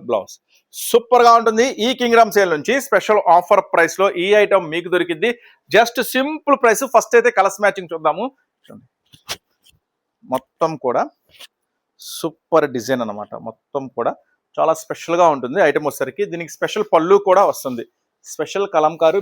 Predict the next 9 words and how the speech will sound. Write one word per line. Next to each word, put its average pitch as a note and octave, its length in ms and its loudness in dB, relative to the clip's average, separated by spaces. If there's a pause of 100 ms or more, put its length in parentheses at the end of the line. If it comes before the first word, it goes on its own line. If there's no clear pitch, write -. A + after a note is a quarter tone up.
బిగ్ D3+ 200 -8
పళ్ళు. G#2+ 200 -4 (640)
So, - 120 4 (140)
కలర్స్ C4+ 280 4
మ్యాచింగ్ C4 280 2
అయితే A#3 200 4
ఒకసారి G3+ 280 4
లుక్ - 180 -2
వేసేద్దాము. G#3 500 4